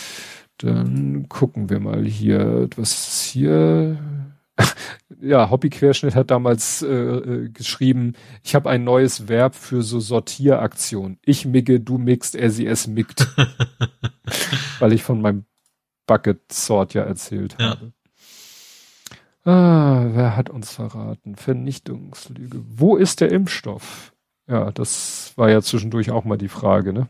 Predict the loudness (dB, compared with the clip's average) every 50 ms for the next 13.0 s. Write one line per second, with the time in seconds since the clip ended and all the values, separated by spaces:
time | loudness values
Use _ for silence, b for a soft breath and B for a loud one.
0 | _ -4 -2 -2 -2 -2 -4 -8 -6 -6 -6 -4 -4 -6 -8 -10 -10 -8 -6 -6
1 | -6 -6 -8 -20 -20 _ b b b b b b b b b b b b b b
2 | b b b b b b b _ _ _ _ _ -4 -2 -2 0 2 2 2 2
3 | 2 0 -4 -8 _ _ _ _ _ _ _ _ _ _ _ _ _ _ _ _
4 | _ _ _ _ _ _ _ _ 2 4 4 4 4 0 _ _ _ _ _ _
5 | _ _ _ _ _ -4 0 2 4 4 4 4 2 0 0 0 0 2 2 2
6 | 2 4 4 4 4 2 0 -2 0 -2 0 2 4 2 2 2 0 -6 -8 -6
7 | -2 0 0 2 2 0 0 0 0 0 0 0 0 -2 -4 -4 -6 -6 -4 -4
8 | -4 -6 -6 -8 -6 -6 -4 -2 0 0 -2 -2 -2 -6 -8 -6 -4 -4 -4 -4
9 | -4 -6 -4 -2 -2 -2 -2 -2 -4 -4 -4 -4 -6 -8 -6 -6 -8 -6 -2 0
10 | -2 -2 -2 -4 -6 0 4 6 6 6 4 2 0 -2 -2 -2 -2 -4 -4 -4
11 | -4 -4 -2 0 0 0 0 -2 -2 0 2 2 2 2 0 -4 -6 -4 -2 0
12 | 0 0 -2 -4 -6 -8 -12 -12 -4 0 0 0 0 -2 -6 -6 -6 -6 -6